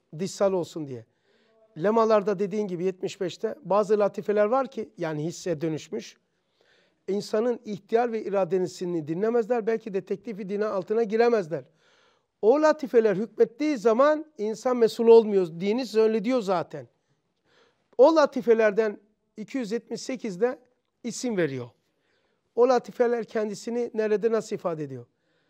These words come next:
Tahayyül diyor, tasavvur diyor,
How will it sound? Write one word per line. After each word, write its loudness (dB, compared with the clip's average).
Tahayyül 4
diyor, -16
tasavvur 0
diyor, -10